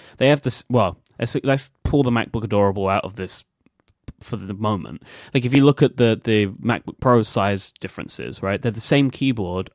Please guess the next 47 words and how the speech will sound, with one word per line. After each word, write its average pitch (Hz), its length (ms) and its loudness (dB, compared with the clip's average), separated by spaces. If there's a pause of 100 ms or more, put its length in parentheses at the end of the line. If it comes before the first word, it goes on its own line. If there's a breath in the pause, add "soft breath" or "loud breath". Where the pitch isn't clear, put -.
over 107 200 0
the - 120 -12
two 107 240 -4
different 101 340 -8
devices, 120 580 -2 (340 soft breath)
you - 60 -8
know, 98 140 -2
and 98 100 -4
you 98 140 -4
have 101 180 -4
one 107 260 -2
that 101 180 -4
is 95 220 -8
thirteen 98 460 -6
inch 87 200 -12
and 101 100 -10
one 92 100 -12
that 95 140 -12
is - 100 -12
fifteen 87 320 -8
inch. - 280 -20 (420 soft breath)
So 113 280 4 (120)
it, - 180 -2 (140)
you 110 100 -4
can't 139 260 4
really, 110 280 4
I 104 80 2
think, 117 220 -4
compare 110 360 -2
them 107 160 -2
in 104 100 -2
all 104 140 0
the 98 80 -4
same 104 300 -2
ways 120 340 2
as, 139 100 -2
like, - 160 -2
two 147 180 -2
laptops. 160 640 -2 (260 soft breath)
That's 147 160 2
why 190 120 8
I 175 40 8
think 170 220 0
it 139 120 -10
gets - 220 0
real 151 120 2
messy, 139 560 -2